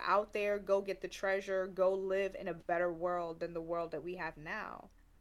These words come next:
And I think for a lot of the people on the battlefield, whether or not they want that world for themselves is not even the point.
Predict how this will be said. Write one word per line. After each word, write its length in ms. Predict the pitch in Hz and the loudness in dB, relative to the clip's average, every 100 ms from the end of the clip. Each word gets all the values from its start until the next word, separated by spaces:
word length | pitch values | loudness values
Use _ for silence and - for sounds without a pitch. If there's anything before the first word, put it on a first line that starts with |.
| - - - | -20 -10 0
And 140 | 208 | 4
I 120 | 196 | 4
think 280 | 196 208 214 | 2 -4 -4
for 200 | - 226 | 2 4
a 80 | 165 | 4
lot 340 | 180 180 180 - | 4 4 4 2
of 380 | 175 185 180 175 165 | 0 2 0 -2 -4
the 420 | 180 170 170 165 | 0 0 0 -4
people 260 | - 170 202 | -6 -6 -2
on 140 | 190 | -2
the 80 | 180 | -2
battlefield, 600 | 160 160 220 - 180 175 | -2 -2 -2 -4 -4 0
whether 240 | 175 190 185 | 0 2 2
or 160 | 175 | 2
not 320 | 175 170 180 - | 2 -2 -4 -2
they 160 | 185 | -4
want 460 | 175 165 165 175 - 196 170 | -4 -6 -4 -2 -4 -10 -4
that 280 | 170 175 - | 0 0 0
world 240 | 180 175 | 0 0
for 80 | 180 | 0
themselves 720 | 180 156 165 165 170 220 247 | -4 -8 -6 -2 0 0 -4
is 200 | - 180 | -8 -8
not 300 | 180 170 170 170 | -4 -2 -2 -4
even 240 | 180 165 | -8 -8
the 80 | 147 | -10
point. 420 | - 302 208 90 | -6 -6 -4 -8